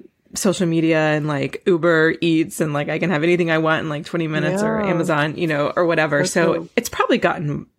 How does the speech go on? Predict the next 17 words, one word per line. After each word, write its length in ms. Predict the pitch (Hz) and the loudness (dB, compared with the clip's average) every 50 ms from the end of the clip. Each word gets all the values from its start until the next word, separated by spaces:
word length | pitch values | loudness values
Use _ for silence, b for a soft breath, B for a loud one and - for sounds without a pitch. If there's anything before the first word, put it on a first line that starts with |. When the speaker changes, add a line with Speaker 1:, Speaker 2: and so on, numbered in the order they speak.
| _ _ | _ _
Speaker 1:
harder 340 | - - - 156 170 190 196 | -12 -4 0 0 2 4 4
or 120 | 165 143 131 | 2 2 0
worse 360 | 135 147 165 185 202 - - | 0 0 0 0 0 -2 -6
to, 100 | - 202 | -6 -2
like, 140 | 185 170 165 | -2 -2 0
kinda 160 | - 175 156 | -2 -2 -2
get 120 | 147 143 151 | -2 0 0
out 120 | 151 147 | 0 0
of 120 | 151 151 - | 0 0 -2
that 40 | 147 | -2
mindset 260 | 143 147 143 - 196 170 | -2 -2 -2 -2 0 0
of, 100 | 160 - | 0 0
like, 320 | - 143 143 185 - - _ - | 0 -2 -2 -2 -6 -8 _ -2
oh, 180 | 254 202 - - | 0 0 0 0
easy 220 | 202 185 175 175 | 0 0 0 0
button 200 | - 180 - 175 | -2 -2 -4 -4
strategy 540 | - - 175 185 180 - - 151 143 143 | -4 -2 -2 0 -2 -2 -2 -2 -4 -4